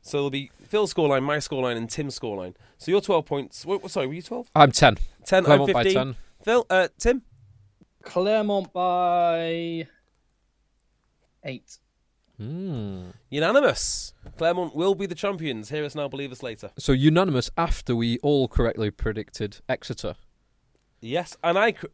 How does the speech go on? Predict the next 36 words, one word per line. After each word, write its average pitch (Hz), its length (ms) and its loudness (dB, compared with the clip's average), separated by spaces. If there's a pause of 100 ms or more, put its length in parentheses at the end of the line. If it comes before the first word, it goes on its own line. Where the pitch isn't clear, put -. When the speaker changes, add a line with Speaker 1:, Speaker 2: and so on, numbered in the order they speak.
Speaker 2:
Just. - 440 2
Speaker 1:
predi-, - 80 4
I 196 180 4
predicted 156 320 -8
Scarlets. - 640 -8 (840)
Speaker 2:
Did 196 100 -2
you 269 120 2
predict 262 240 -2
Scarlet? 190 380 2
Speaker 1:
I 127 40 -2
certainly 165 340 -4
did. 196 300 -4
Speaker 2:
Wow. 107 500 2
Speaker 1:
Check - 220 4
the 202 160 -2
records. 143 680 -4 (320)
Speaker 2:
<laughs> - 1700 -8
Very 113 260 2
good. 104 240 -2 (680)
Speaker 1:
Excellent. 113 440 -8
Right, 190 240 2
let's 180 180 2
leave 196 120 2
it 185 60 -2
there, 170 160 4
boys. 170 360 0 (420)
Speaker 2:
Now, 156 160 8
Speaker 3:
Good 156 120 -2
work. 160 440 -8
Speaker 2:
we 147 140 -2
will 180 220 4
be 156 120 0
back - 380 -2 (220)
for, 120 460 -2
uh, 117 240 -4 (120)
an 113 180 -10